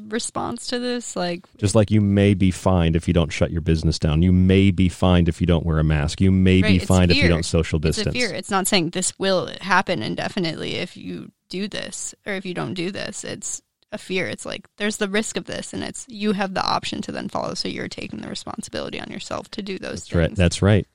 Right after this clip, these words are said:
Speaker 2: And it's all, it's, it's written like that, and it's spoken like that because these people know that what they're doing is illegal.
Speaker 1: Mm-hmm.
Speaker 2: Un-, it doesn't matter if what they're doing is right or wrong in the sense that there's a virus or people are sick or not sick. They know that they're violating the law,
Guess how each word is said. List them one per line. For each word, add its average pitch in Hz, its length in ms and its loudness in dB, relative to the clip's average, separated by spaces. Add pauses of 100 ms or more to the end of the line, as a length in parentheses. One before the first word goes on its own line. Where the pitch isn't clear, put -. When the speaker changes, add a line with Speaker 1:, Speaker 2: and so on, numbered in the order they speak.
(760)
Speaker 2:
And 101 160 4
it's - 360 0
all, 101 160 2
it's, 98 240 2 (160)
it's - 200 -6
written 120 320 2
like 90 280 2
that, 87 240 2
and 90 120 4
it's 85 140 2
spoken 113 440 2
like 78 240 0
that 80 220 2
because 82 260 2
these 82 140 2
people 82 340 0
know 80 220 6
that 78 180 2 (200)
what 90 160 2
they're 90 140 6
doing 85 220 6
is 80 140 2
illegal. 92 440 2 (240)
Speaker 1:
Mm-hmm. 214 120 -6
Speaker 2:
Un-, 98 160 6
it 107 80 2
doesn't 143 260 4
matter 104 300 6
if 85 160 2
what 90 140 4
they're 90 120 6
doing 85 220 6
is 73 160 2
right 92 240 6
or 85 160 2
wrong 82 420 2 (320)
in 90 140 4
the 85 80 6
sense 90 320 2
that 82 180 2
there's 80 220 2
a 78 40 2
virus 82 480 4
or 80 60 2
people 78 300 0
are 80 60 2
sick - 280 0
or - 20 0
not 82 240 4
sick. - 260 -2 (200)
They 95 140 4
know 104 160 6
that 98 120 2
they're 90 120 4
violating 82 440 4
the 76 80 2
law, 80 300 4